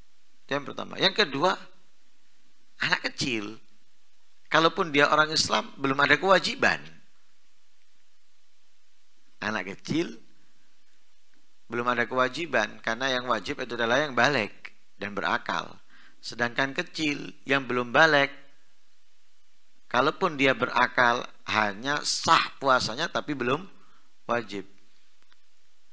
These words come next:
Dan dia bukan orang Islam, nggak wajib. Lah, ini seorang majusi, ayahnya ini, melihat anaknya makan di siang hari Ramadan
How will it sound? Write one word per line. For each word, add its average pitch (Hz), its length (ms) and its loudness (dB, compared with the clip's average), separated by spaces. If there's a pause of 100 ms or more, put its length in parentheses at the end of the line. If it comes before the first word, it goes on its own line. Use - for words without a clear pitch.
(420)
Dan 160 260 6
dia 220 80 6
bukan 180 220 2
orang 175 240 6
Islam, 147 400 4 (1300)
nggak 123 160 4
wajib. - 440 2 (1120)
Lah, 147 160 10
ini 233 160 0
seorang 208 320 10
majusi, 147 560 4 (160)
ayahnya 139 560 8
ini, 131 240 -6 (400)
melihat 170 400 8
anaknya 185 400 8
makan 131 480 4
di 113 80 -6
siang 123 240 0
hari 117 160 4
Ramadan 117 560 0